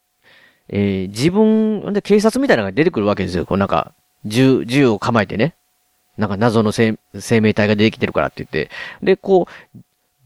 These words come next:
自分自体はその怪物と、その、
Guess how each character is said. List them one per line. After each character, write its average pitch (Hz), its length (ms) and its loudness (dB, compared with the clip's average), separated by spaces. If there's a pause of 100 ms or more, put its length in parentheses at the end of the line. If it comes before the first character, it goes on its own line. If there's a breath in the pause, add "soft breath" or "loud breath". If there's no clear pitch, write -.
(420)
自 156 200 0
分 233 180 4
自 311 140 -2
体 104 200 0
は 95 220 4
そ - 140 -2
の 180 240 2 (1080 soft breath)
怪 220 320 2
物 202 320 -2
と、 117 440 2 (420)
そ 117 180 -2
の、 80 800 2